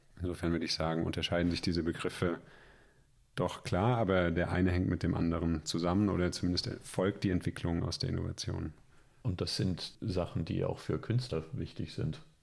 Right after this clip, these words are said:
Speaker 2: Innovation und Entwicklung. Auch wenn wir jetzt in, im Künstlerbereich oder sagen wir mal Musikerbereich als Instrumentalist oder Sänger, da ist mir der Name Innovation nicht in den Sinn gekommen,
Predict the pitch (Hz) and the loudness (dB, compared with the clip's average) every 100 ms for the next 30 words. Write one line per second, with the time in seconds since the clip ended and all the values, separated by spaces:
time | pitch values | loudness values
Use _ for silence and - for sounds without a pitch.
0 | - - 82 80 - - 80 80 78 - | -12 -6 -4 -4 -4 -4 -2 -4 -4 -6
1 | - 82 82 - 85 82 82 80 - 80 | -6 -4 -4 -4 -2 0 0 -2 -4 -4
2 | 82 80 78 - - - 95 92 98 82 | -4 -6 -6 -10 -16 -2 0 0 0 2
3 | 90 90 - 90 92 98 90 90 90 98 | 4 4 2 0 2 2 2 2 2 2
4 | 87 - 73 76 76 80 - - - - | 0 -2 -4 -2 -2 -4 -8 -18 -20 -20
5 | - - - 80 - 87 80 80 78 80 | -10 -8 -6 -6 -4 -2 -2 -2 -2 -2
6 | - - 80 82 85 80 - - - - | -2 -2 0 0 -2 -2 -6 -16 -20 -20
7 | - - - - - - 78 78 76 76 | -20 -20 -20 -8 -8 -4 -4 -2 -2 0
8 | 78 80 82 80 76 - 82 82 80 - | 0 0 -2 -2 -4 -4 -2 0 0 -2
9 | _ _ - - - 90 92 123 95 80 | _ _ -20 -10 -2 2 4 2 2 0
10 | 78 78 78 78 - - 78 95 | -2 -4 -4 -6 -6 -6 -6 -8